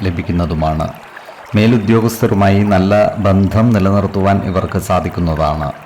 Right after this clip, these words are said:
ഈ നക്ഷത്രക്കാരായ ബിസിനസ്സുകാർക്കും കാര്യങ്ങൾ അനുകൂലമാണ്. ബിസിനസ്സിൽ മാറ്റങ്ങൾ കൊണ്ടുവരുവാൻ ഇവർക്ക് സാധിക്കുന്നതാണ്. എന്നാൽ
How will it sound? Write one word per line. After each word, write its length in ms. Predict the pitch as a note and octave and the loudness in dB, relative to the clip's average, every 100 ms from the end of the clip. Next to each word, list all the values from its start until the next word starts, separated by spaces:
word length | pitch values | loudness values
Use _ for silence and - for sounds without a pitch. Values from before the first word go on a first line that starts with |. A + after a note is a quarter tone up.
| - - - - - | -20 -20 -20 -14 -2
ഈ 100 | A2+ | 2
നക്ഷത്രക്കാരായ 920 | B2+ - B2 A2+ A2+ A2 G2+ G2+ G2+ | 2 2 0 0 0 2 4 4 2
ബിസിനസ്സുകാർക്കും 920 | G2+ G2 A2+ A2+ A#2+ G2+ F#2+ - G#2+ A2+ - | 2 0 0 0 0 0 0 0 -2 -2 0
കാര്യങ്ങൾ 420 | F#2+ F#2+ F#2+ F#2 - | 2 2 2 0 0
അനുകൂലമാണ്. 840 | F#2 F2+ G2 G2 G#2+ E2+ D#2 E2 - - - - - | -2 -2 -2 -2 0 0 0 -4 -8 -18 -20 -14 -6
ബിസിനസ്സിൽ 440 | F#2+ G2 F#2 G2+ F#2 | -2 0 -2 -2 0
മാറ്റങ്ങൾ 460 | F#2 F#2 G#2+ G#2+ | 0 0 2 0
കൊണ്ടുവരുവാൻ 640 | G2+ G2 F2+ F#2 F2+ F#2 F#2 | 2 0 2 0 0 0 0
ഇവർക്ക് 340 | F#2+ F2+ E2 F2 | -2 -4 -4 -4
സാധിക്കുന്നതാണ്. 880 | F2 E2+ E2+ F2 D#2+ D2+ D2+ D2+ - - - - - - | -2 -2 -2 -4 -2 -2 -4 -6 -10 -16 -20 -20 -20 -4
എന്നാൽ 260 | G2 G#2 | 0 2